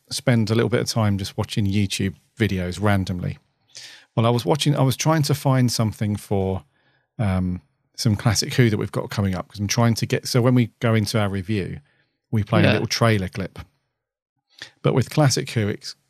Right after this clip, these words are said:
Speaker 1: kind of difficult sometimes unless you find some of the fan-made ones. So I was trying to find a few, uh, clips for some upcoming classics that we've got. And you know, when you spend a bit of time on YouTube, you get, like, the recommendations and you just have a bit of time there.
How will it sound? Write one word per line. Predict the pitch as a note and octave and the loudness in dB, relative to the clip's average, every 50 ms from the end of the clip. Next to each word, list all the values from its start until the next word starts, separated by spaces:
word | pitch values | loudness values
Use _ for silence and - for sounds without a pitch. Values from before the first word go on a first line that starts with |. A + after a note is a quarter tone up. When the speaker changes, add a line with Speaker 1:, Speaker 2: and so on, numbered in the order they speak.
| _ _ _ | _ _ _
Speaker 1:
kind | - - C3+ B2+ G#2+ | 0 2 4 4 4
of | - | 2
difficult | - A#2+ - - A#2 - - - - | 2 0 0 0 -2 -2 -2 0 0
sometimes | - G#2+ F#2+ - A2 G2 F#2+ F#2+ F#2+ F#2 | 0 0 0 0 0 0 0 -2 -2 0
unless | A2+ A2+ A#2 A2+ - | 0 0 2 2 0
you | A#2 | -2
find | - - B2 A2 G#2+ G#2 F#2+ | 0 0 0 2 2 0 0
some | - A#2 G#2 | 0 0 0
of | G2 | 0
the | G2+ | -2
fan-made | F#2+ - - A#2 A2 G#2 G2+ F#2+ F2+ F2 F2+ - | -4 0 2 2 2 4 2 0 -2 -6 -8 -6
ones. | - F2 F2 F2+ - - - - _ _ _ _ - - - - - - - _ _ | -8 -8 -8 -8 -12 -14 -14 -14 _ _ _ _ -20 -20 -20 -20 -20 -20 -20 _ _
So | - - | -4 -2
I | A#2 | -2
was | A#2 | 0
trying | - A3 A3 | 2 2 2
to | G3 D3+ | 2 2
find | C#3+ - D3+ C#3 C3+ B2+ | 4 4 4 6 6 4
a | A#2+ | 2
few, | A2 - C3+ B2 A#2+ A2+ G#2+ - - | 2 0 2 2 4 2 2 -2 -4
uh, | C3 B2 G#2 G2 - | -4 -2 -2 -2 -2
clips | - B2+ A#2 - - - | -2 -4 -4 -4 -4 -4
for | A2 | -4
some | - - A2 G#2+ | -2 0 0 0
upcoming | - - - A#2 G#2 G2+ F#2+ F#2+ F2+ - _ _ _ _ _ - | 0 0 -2 0 0 0 0 -2 -4 -8 _ _ _ _ _ 0
classics | - C3 G#2 - - - - - | 0 0 0 0 -4 -6 -8 -6
that | - - | -8 -6
we've | A2+ A2+ - | -6 -6 -6
got. | - G2 F#2 - - D#3+ _ _ _ _ _ _ - _ _ _ _ _ _ _ _ _ _ | -4 -6 -6 -6 -8 -18 _ _ _ _ _ _ -20 _ _ _ _ _ _ _ _ _ _
And | - A2+ G#2+ | 0 4 6
you | D3 | 6
know, | D#3+ D#3+ | 6 6
when | D3+ C3+ | 6 4
you | B2+ A2+ | 4 2
spend | - - A#2+ A2 A2 | 0 0 2 2 2
a | G#2+ | 2
bit | A#2 - | 2 0
of | B2 - | 0 0
time | - A2 G#2+ G#2+ | 2 2 4 4
on | G#2+ G2+ | 4 2
YouTube, | G#2 F#2+ G2+ G2 - - G#2 F#2+ F#2+ F#2 | 2 0 0 -2 -2 -2 -2 -2 0 -2
you | G2+ F#2 | -2 -2
get, | F#2 G2 F#2 G2 | -2 -4 -2 -2
like, | G2 G2 - - | -4 -4 -6 -6
the | - G2+ F#2 | -6 -4 -2
recommendations | F2+ G2 F#2 - G#2+ G2 G2 F#2 F#2+ F#2 F#2 F#2 - G#2 F#2+ F#2+ F#2 - | -2 -4 -4 -2 -2 -2 0 0 -2 -2 -2 -2 -2 -2 -2 -2 -2 -2
and | F#2+ | -4
you | F#2+ F#2+ | -4 -4
just | - F#2+ F2+ - - _ _ _ _ _ _ - | -4 -6 -8 -8 -12 _ _ _ _ _ _ 0
have | A2 F#2+ | 0 0
a | F#2+ | 0
bit | F#2 - - | -2 -4 -6
of | - | -4
time | - G#2 G2 F#2+ | -4 -4 -2 -2
there. | F#2+ G2 | -4 -6